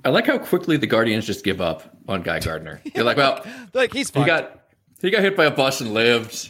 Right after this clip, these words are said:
Speaker 1: He's
Speaker 2: Yeah.
Speaker 1: only gonna be s-, laid up for six months. He's
Speaker 2: We're
Speaker 1: done."
Speaker 2: moving on. We're not worried about him. We're not gonna use our immense power to try to help him at all. We're just gonna, he's gonna be laid up. He may even be
Speaker 1: Yeah.
Speaker 2: crippled. Fuck him. Let's go find a new guy. <laughs> Like,
Speaker 1: That's right. Get rid of the coach.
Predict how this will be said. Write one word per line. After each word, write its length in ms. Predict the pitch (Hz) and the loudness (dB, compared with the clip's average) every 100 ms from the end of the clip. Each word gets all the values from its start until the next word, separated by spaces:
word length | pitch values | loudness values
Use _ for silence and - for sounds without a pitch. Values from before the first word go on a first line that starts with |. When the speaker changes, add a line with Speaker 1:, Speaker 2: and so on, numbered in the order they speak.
| _ | _
Speaker 1:
He's 160 | 135 127 | -4 2
Speaker 2:
Yeah. 80 | 135 | 2
Speaker 1:
only 120 | 135 | 2
gonna 80 | 127 | 0
be 60 | 127 | -2
s-, 220 | - - | -2 -10
laid 320 | 110 117 120 | -2 0 2
up 120 | 113 | -2
for 80 | 117 | -4
six 280 | - - - | -6 -6 -4
months. 340 | 107 110 - - | -4 -2 -4 -6
He's 160 | 110 | -4
Speaker 2:
We're 80 | 262 | 0
Speaker 1:
done." 120 | 269 | 2
Speaker 2:
moving 180 | 226 196 | 2 2
on. 280 | 165 160 139 - - | 4 2 0 -12 -10
We're 120 | 196 196 | -2 2
not 160 | 196 | 4
worried 220 | 165 151 | 4 4
about 220 | 143 135 127 | 2 0 0
him. 240 | 127 120 - - | -2 -6 -12 -4
We're 120 | 190 | 0
not 160 | 220 | 0
gonna 140 | 208 180 | 0 0
use 240 | 170 165 | 0 0
our 320 | 143 151 165 | 4 4 4
immense 300 | 175 139 131 - | 2 -2 -2 2
power 280 | 135 120 | 4 4
to 60 | 120 | 2
try 160 | 127 113 | 0 -2
to 60 | |
help 200 | 113 117 | -2 0
him 120 | 120 120 | 0 2
at 80 | |
all. 220 | 117 113 113 | 4 4 4
We're 180 | 139 | 2
just 220 | 156 151 - | 2 0 0
gonna, 280 | 151 147 - 135 | 2 0 -2 -4
he's 180 | 147 | -2
gonna 160 | 160 165 | 0 0
be 80 | 160 | 2
laid 240 | 156 151 | 2 4
up. 220 | 151 147 - | 2 2 -2
He 60 | 143 | 0
may 160 | 160 175 | 2 2
even 100 | 170 | 0
be 80 | 165 | 0
Speaker 1:
Yeah. 80 | 185 | 0
Speaker 2:
crippled. 300 | 147 151 - _ | 0 -6 -12 _
Fuck 280 | - 143 131 | 0 0 0
him. 140 | 120 | -6
Let's 140 | 135 - | -8 -4
go 100 | 139 | 0
find 200 | 139 135 | 2 2
a 40 | |
new 180 | 131 131 | 2 0
guy. 220 | 123 139 123 | 0 -4 -4
<laughs> 60 | |
Like, 260 | - - - - - - | -6 -8 -10 -10 -12 -2
Speaker 1:
That's 120 | 254 98 | 0 2
right. 140 | 92 | 2
Get 100 | 98 | 2
rid 100 | 110 | 2
of 60 | 113 | 0
the 80 | 120 | 0
coach. 500 | 110 98 - - | 2 0 -2 -6